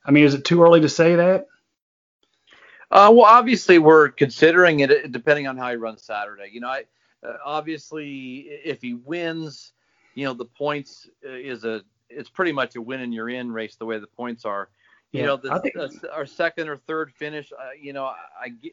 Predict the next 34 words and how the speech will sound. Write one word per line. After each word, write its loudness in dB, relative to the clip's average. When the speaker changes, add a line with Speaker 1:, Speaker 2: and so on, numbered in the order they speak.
Speaker 2:
I -12
guess -10
we -18
might -12
still -12
be -12
eligible. -8
I'm -8
not -10
even -16
sure. -8
You -10
Speaker 1:
I 0
Speaker 2:
know, -8
it -8
Speaker 1:
think 8
Speaker 2:
might 0
Speaker 1:
you 8
would 8
Speaker 2:
depend 6
Speaker 1:
if 2
you 6
Speaker 2:
on 6
Speaker 1:
got -6
third. 4
I -4
think -4
you 0
would 6
if 0
you -4
Speaker 2:
Yeah. 0
Speaker 1:
got -14
third. -2